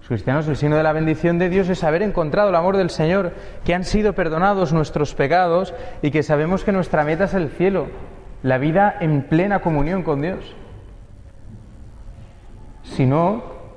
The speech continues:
es que o somos judíos o somos paganos, pero nos hemos perdido lo que ha cambiado la historia de la humanidad, que es la muerte y resurrección del Hijo de Dios, que nos ha abierto las puertas del cielo.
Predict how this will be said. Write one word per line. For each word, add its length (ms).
es 220
que 240
o 80
somos 240
judíos 360
o 100
somos 220
paganos, 560
pero 140
nos 160
hemos 240
perdido 640
lo 200
que 80
ha 60
cambiado 380
la 60
historia 340
de 80
la 80
humanidad, 520
que 80
es 100
la 120
muerte 340
y 60
resurrección 640
del 160
Hijo 200
de 120
Dios, 400
que 80
nos 180
ha 60
abierto 340
las 200
puertas 380
del 200
cielo. 340